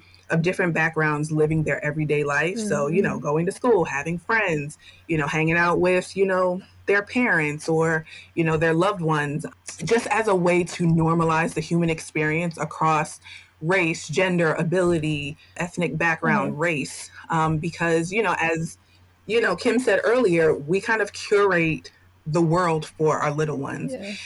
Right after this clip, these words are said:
Speaker 1: And it's important that they know that everybody's story is worthy of being told and that everybody kind of, we all may look different, but we do different, you know, the same things.
Speaker 2: Mm-hmm.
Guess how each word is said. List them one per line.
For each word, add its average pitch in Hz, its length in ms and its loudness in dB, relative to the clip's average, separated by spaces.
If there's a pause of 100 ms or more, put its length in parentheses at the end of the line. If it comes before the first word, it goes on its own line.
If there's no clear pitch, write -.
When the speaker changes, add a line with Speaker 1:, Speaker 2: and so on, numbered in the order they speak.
(160)
Speaker 1:
And 160 120 2
it's 175 160 0
important 170 560 0
that 160 220 -2
they 160 100 4
know 156 220 2
that - 160 -4
everybody's 156 500 -2
story 151 340 0
is 151 140 -4
worthy 147 320 -2
of 147 140 -8
being 135 240 -2
told 147 560 -4 (420)
and 151 220 0
that 147 340 -2
everybody 202 520 0
kind 196 220 -2
of, 180 120 -2
we 190 160 0
all 208 260 4
may 180 220 2
look 175 220 0
different, 185 340 0
but 165 100 -2
we 170 120 2
do 170 340 -2
different, 160 420 -4
you 196 100 -2
know, 160 120 0
the 156 80 -4
same 156 280 -2
things. 196 360 -4
Speaker 2:
Mm-hmm. 196 160 -8